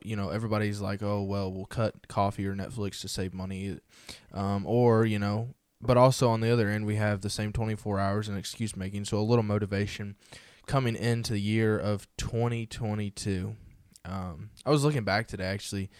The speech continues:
on some photos and stuff. Man, it's been, it's been a ride. It's since, you know, twenty nineteen, March of twenty, oh, I don't know, it's March of twenty twenty. You know, the world shut down, and then all the stuff that,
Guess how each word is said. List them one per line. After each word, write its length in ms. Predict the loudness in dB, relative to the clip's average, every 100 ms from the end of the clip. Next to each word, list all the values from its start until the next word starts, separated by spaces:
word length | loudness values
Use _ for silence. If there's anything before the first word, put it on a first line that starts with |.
| -20 -20 -20 -8
on 160 | -4 -4
some 180 | -4
photos 560 | -8 -4 0 0 0 -4
and 140 | -6
stuff. 320 | -8 -6 -8 -8
Man, 380 | -4 0 0
it's 180 | 0 -4
been, 420 | -4 -2 -2 -4 -8
it's 140 | -10
been 140 | -2 -2
a 80 |
ride. 540 | 0 0 2 2 2 -2
It's 320 | -6 -8 -6
since, 400 | -4 -4 -4 -6
you 60 | -4
know, 100 | -6
twenty 300 | -4 -4 -4
nineteen, 380 | -4 -6 -6 -4
March 240 | -4 -6
of 40 |
twenty, 420 | -8 -6 -6 -6 -8 -16 -8
oh, 60 | -2
I 100 | -2
don't 120 | -2
know, 140 | -4
it's 140 | -6 -4
March 180 | -4 -4
of 80 |
twenty 260 | -8 -8 -8
twenty. 460 | -8 -8 -6 -6 -10 _ _ -20 -20 -20 -12
You 80 | -8
know, 100 | -6
the 80 |
world 260 | -4 -2 -2
shut 280 | -2 -4 -2
down, 400 | -4 -2 -4 -6
and 120 | -8
then 200 | -8 -8
all 160 | -6 -4
the 100 | -4
stuff 340 | -6 -6 -6
that, 120 | -8